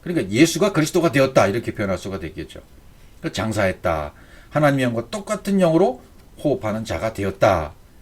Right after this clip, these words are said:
그런 뜻이 되는 겁니다. 그러니까 내 안에 아직 남아있는 존재, 육적인 요소, 아나니아, 삽비라 같은 혼적인 요소가 살아있는 것들이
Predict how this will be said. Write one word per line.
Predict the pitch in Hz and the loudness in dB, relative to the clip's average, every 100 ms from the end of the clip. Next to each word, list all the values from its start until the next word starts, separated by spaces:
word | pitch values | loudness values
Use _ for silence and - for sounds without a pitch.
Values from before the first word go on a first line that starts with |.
| - - | -20 -10
그런 | - 98 101 - - - | -4 -4 -4 -10 -20 -12
뜻이 | 117 - | -10 -6
되는 | 90 78 | -6 -6
겁니다. | 69 71 - - - - - | -12 -14 -18 -20 -20 -18 -12
그러니까 | 123 151 | 0 4
내 | |
안에 | 185 196 180 | 6 4 2
아직 | 123 151 151 | 0 0 0
남아있는 | 113 156 180 185 151 170 185 | 0 2 4 4 2 0 0
존재, | 165 294 165 294 196 | 2 2 4 2 2
육적인 | 220 - 202 190 180 | -2 0 2 2 2
요소, | 156 151 160 120 - - - - | 0 4 4 2 -2 -20 -20 -8
아나니아, | 98 131 175 175 175 | -2 0 0 0 -2
삽비라 | 170 165 180 165 | -4 -2 0 0
같은 | 165 175 160 | 0 -2 -2
혼적인 | 220 214 214 196 190 | -4 -4 -2 0 2
요소가 | 180 175 165 165 - - | 2 2 0 -2 -8 -6
살아있는 | - 190 170 156 147 | 2 4 6 4 0
것들이 | - 135 135 98 | 0 0 0 -2